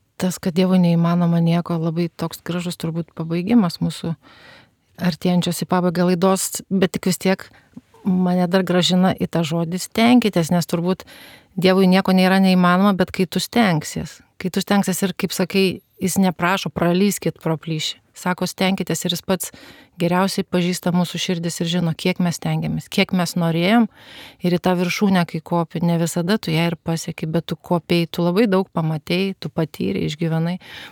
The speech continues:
Ir kažkas numiršta pakeliui į viršūnę. Ir tai būna jo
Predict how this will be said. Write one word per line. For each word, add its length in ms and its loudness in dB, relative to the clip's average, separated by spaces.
Ir 80 -4
kažkas 400 -2
numiršta 440 0
pakeliui 600 0
į 160 -4
viršūnę. 560 -2
Ir 120 -6
tai 140 0
būna 340 2
jo 220 2